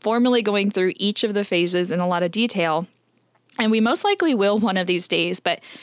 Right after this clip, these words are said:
just to keep things simple and allow our listeners to begin mapping out their customer journeys,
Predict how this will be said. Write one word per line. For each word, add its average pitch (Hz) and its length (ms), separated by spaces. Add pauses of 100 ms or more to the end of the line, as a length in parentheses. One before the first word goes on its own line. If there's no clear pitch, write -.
(160)
just 240 200
to 381 80
keep 302 220
things 247 240
simple 208 420
and 190 140
allow 180 300
our 185 160
listeners 190 480
to 202 80
begin 208 420
mapping 214 400
out 175 220
their 202 100
customer 220 480
journeys, 180 540